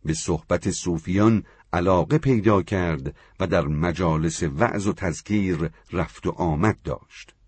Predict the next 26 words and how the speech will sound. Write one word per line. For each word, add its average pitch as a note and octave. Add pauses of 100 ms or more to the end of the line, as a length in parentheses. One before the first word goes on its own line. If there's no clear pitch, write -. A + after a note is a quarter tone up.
(520)
با D2
این F2
حال A2 (300)
پرهیزگاریش F2 (280)
او A2+
را F2+
از D#2
هر B2
گونه C3+
انحراف D#2+ (300)
ایمن F#2
داشت. - (760)
در B1+
میان B2
مشایخ A#2 (100)
عصر G#2 (320)
بسیاری A2+
را F#2+
آزمود F#2 (260)
و G2
ظاهراً F2+ (240)
نزد F#2+
هیچ C3+
یک A#2+
از G2+
آنها F2+